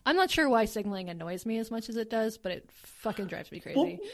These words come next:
Speaker 2: well, 'cause you probably
Speaker 1: Um,
Speaker 2: associate
Speaker 1: yeah.
Speaker 2: it with annoying people. Like, okay, after the Paris terrorist attack,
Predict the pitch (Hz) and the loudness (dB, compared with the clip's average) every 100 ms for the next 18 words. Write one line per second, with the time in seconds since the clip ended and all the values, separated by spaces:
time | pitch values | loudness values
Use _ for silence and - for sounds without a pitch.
0 | - 285 - - 247 240 254 - 233 220 | 2 4 4 4 10 12 12 10 10 10
1 | 226 196 185 160 160 165 156 147 185 165 | 12 12 12 10 8 6 4 2 0 8
2 | 214 202 196 - - - 190 185 208 190 | 10 10 6 2 2 6 6 10 8 8
3 | - 175 170 - - - 262 214 170 165 | 8 10 10 8 2 6 10 10 10 6
4 | 165 143 135 - | 4 2 0 -8